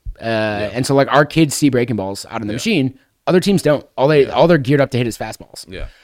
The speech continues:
Speaker 1: So if we're throwing two thirds breaking balls, and we have some nasty breaking balls 'cause we do pitch design with our
Speaker 2: Yeah,
Speaker 1: kids,
Speaker 2: yeah, yeah.
Speaker 1: uh, like, we're, we're gonna do pretty well. But umpires struggle.
Speaker 2: Do, do other teams at least, like, throw changeups,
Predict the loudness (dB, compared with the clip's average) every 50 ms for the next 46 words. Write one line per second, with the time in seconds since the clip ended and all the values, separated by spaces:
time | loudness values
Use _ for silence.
0 | _ _ _ 0 0 4 4 4 4 6 6 6 4 4 2 -2 2 4 4 4
1 | 4 0 -6 -10 -14 _ _ _ _ _ _ 2 4 4 4 2 2 2 2 0
2 | 0 0 2 4 4 4 2 0 -2 -2 -2 -2 -2 -4 -6 -6 -4 -4 -4 -2
3 | -2 0 0 -2 -2 -4 -6 -4 -2 -2 -2 -4 -8 -10 -10 -6 -4 0 0 0
4 | 2 2 0 0 0 0 0 -2 -2 -2 -4 -12 -16 -18 _ -16 -14 -10 -2 2
5 | 2 2 4 2 2 0 0 -2 -4 0 2 4 4 4 4 0 -4 -12 _ _
6 | -16 -14 -10 -4 -2 -2 0 0 0 -2 -2 -4 -6 _ _ -4 -4 -2 0 -2
7 | 0 4 6 6 6 6 2 0 4 6 8 8 6 4 2 _ _ _ _ -2
8 | -2 0 2 2 2 2 -2 -4 -8 -8 -8 -12 _ _ _ _ _ _ -8 -8
9 | -8 -8 -6 -6 -6 -2 -2 -4 -4 -4 -8 -6 -6 -6 -4 -4 -4 -6 -6 -8
10 | -10 -10 -10 -12 _ _ _ -12 -10 -10 -10 -14 -16 -16 -14 -10 -10 -10 -10 -12
11 | -16 -20